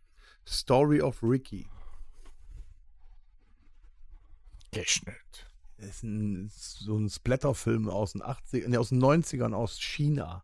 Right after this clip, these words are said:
Speaker 1: Story of Ricky.
Speaker 2: Story of Ricky. Äh, war das? Doch, der war doch mit Cillian Murphy, äh, Sun.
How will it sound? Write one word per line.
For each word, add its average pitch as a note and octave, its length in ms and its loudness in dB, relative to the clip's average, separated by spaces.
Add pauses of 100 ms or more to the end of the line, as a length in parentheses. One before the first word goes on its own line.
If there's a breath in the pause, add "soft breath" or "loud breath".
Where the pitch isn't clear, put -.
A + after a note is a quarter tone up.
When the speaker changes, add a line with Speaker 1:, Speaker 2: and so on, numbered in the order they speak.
(140)
Speaker 1:
Story - 460 0
of - 180 -4
Ricky. G#3 340 -6 (440)
Speaker 2:
Story F3 320 -4
of B2 220 -8
Ricky. - 320 -8 (4000 soft breath)
Äh, G#2 120 -4 (1120)
war A#2+ 120 -4
das? - 340 -10 (920)
Doch, B2 140 2
der A#2 140 4
war C#3 80 8
doch D3 120 2
mit B2 260 0
Cillian C#3+ 240 2
Murphy, C3 380 2
äh, F#2+ 100 8
Sun. E3 440 8